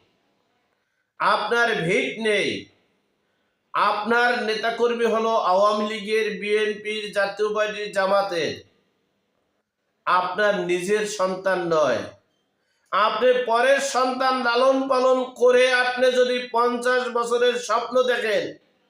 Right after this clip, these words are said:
আর আপনি যদি সেই মিশন এবং ভিশন নিয়ে এগিয়ে যদি মানুষের নির্যাতন নিপীড়ন বাড়িয়ে দেন,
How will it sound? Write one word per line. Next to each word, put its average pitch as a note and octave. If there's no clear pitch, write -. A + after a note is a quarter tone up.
আর G3
আপনি A#3
যদি B3
সেই A#3+
মিশন A#3
এবং A3+
ভিশন A#3
নিয়ে A#3+
এগিয়ে A#3+
যদি A#3
মানুষের A#3+
নির্যাতন B3+
নিপীড়ন B3+
বাড়িয়ে A#3+
দেন, F3+